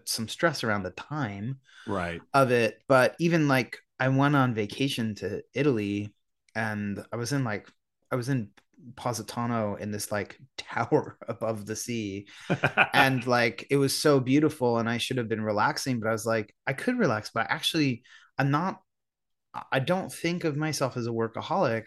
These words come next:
Speaker 1: I just really enjoy writing, and I wanna write this here, you know, and there are some bits about Italy in there because I was in Italy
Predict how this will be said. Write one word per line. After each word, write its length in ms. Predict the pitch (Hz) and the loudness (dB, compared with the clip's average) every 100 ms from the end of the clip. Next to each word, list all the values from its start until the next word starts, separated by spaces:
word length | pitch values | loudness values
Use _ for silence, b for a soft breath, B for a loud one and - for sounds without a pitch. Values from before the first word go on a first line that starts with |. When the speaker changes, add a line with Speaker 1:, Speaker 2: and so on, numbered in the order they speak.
| _ | _
Speaker 1:
I 260 | 117 127 120 _ | -2 -2 -6 _
just 360 | 143 135 - - | -2 -2 -4 -12
really 600 | 113 113 135 139 131 120 | -10 -2 0 2 0 0
enjoy 640 | 113 110 101 107 123 117 | -6 -8 -8 -2 0 0
writing, 520 | 98 107 127 123 104 107 | -2 -2 0 0 -2 -6
and 120 | 104 | -6
I 120 | 107 | -4
wanna 300 | 110 120 110 | -4 -2 -2
write 420 | 101 113 139 - _ _ 104 - | -2 0 0 -2 _ _ -20 -4
this 280 | 123 117 - | -2 -2 -8
here, 580 | - 139 160 101 - B B B B B | -4 2 2 2 -6 B B B B B
you 100 | 127 | 0
know, 140 | 117 | 2
and 100 | 120 | 4
there 60 | 135 | 4
are 40 | |
some 220 | 135 135 123 | 4 0 0
bits 200 | 151 139 | 0 2
about 260 | 117 110 | 2 2
Italy 540 | 127 139 120 110 104 - | 2 2 2 0 -2 -4
in 160 | 131 139 | -2 0
there 200 | 117 110 | 0 -2
because 420 | 104 - 139 127 | -6 0 0 2
I 60 | 110 | 0
was 160 | 110 | -2
in 100 | 104 | -6
Italy 540 | 107 110 104 104 101 | -8 -6 -6 -6 -8